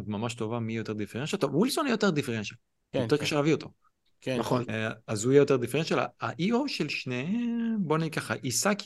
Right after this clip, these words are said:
Speaker 1: קפטנו המון, אז אני חושב שיהיה הבדל מ-, מאוד, מאוד, מאוד, מאוד גדול, כי גם יהיה אותו יותר לאנשים, ויותר אנשים ייתנו לו קפטן, אז אני רואה הבדל מאוד גדול ב-E O ביניהם. אה, אביחי, אתה רוצה ל-, אתה לא רע בזה, אתה רוצה להמר כמה יהיה ה-E O של, אה, שניהם?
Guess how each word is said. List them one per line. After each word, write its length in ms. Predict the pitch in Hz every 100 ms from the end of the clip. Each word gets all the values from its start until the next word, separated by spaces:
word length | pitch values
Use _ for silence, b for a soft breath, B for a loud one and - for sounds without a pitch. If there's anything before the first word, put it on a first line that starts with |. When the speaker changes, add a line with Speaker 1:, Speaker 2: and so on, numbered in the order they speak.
| - -
Speaker 1:
קפטנו 440 | 123 - 127 143
המון, 420 | 107 107 123 95
אז 100 | 98
אני 100 | 107
חושב 140 | 101 170
שיהיה 200 | 156 143
הבדל 240 | 117 151
מ-, 280 | 131 117 117
מאוד, 260 | 135 170
מאוד, 240 | 151 147 135
מאוד, 200 | 131 120
מאוד 200 | 117 107
גדול, 320 | 104 143 156
כי 160 | - 104
גם 240 | 98 127 147 - 107
יהיה 140 | 117
אותו 140 | 120
יותר 240 | 117 107 113
לאנשים, 420 | 104 101 - 143 B B B -
ויותר 240 | 107 135
אנשים 240 | 139 117 135
ייתנו 160 | 135
לו 80 | 120
קפטן, 340 | 143 143 120 135 B B B B _
אז 120 | -
אני 120 | 113 113
רואה 140 | 139
הבדל 220 | 120 131
מאוד 220 | 135 131
גדול 220 | 139 120 101
ב-E 200 | 101 104 98
O 20 |
ביניהם. 300 | 95 92 92 - _ _ _ -
אה, 380 | 110 107 110 107 101 _ _ _ _ -
אביחי, 300 | 101 147 156
אתה 120 | 127
רוצה 220 | 107 139
ל-, 200 | 139 120
אתה 180 | 110 113
לא 200 | 117 151
רע 60 | 160
בזה, 200 | 107 95
אתה 100 | 101
רוצה 180 | 98 120
להמר 240 | 113 120
כמה 220 | 117 127
יהיה 340 | 120 107 113 131
ה-E 60 |
O 60 | 147
של, 240 | 143 135 139
אה, 160 | 139
שניהם? 220 | 139 170